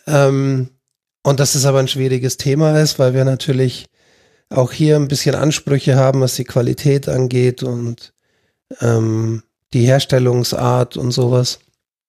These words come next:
ähm, dass das alles möglichst sauber ist. Dazu kommt dann natürlich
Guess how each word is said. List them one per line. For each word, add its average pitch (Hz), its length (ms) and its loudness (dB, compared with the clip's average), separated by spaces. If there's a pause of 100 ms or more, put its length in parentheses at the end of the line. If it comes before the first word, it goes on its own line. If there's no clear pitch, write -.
(380)
ähm, 107 300 0
dass 110 160 -2
das 113 160 -2
alles 113 500 0
möglichst 120 460 0
sauber 127 320 2
ist. 131 260 -4 (560)
Dazu 135 280 0
kommt 123 300 0
dann 123 120 2
natürlich 123 680 0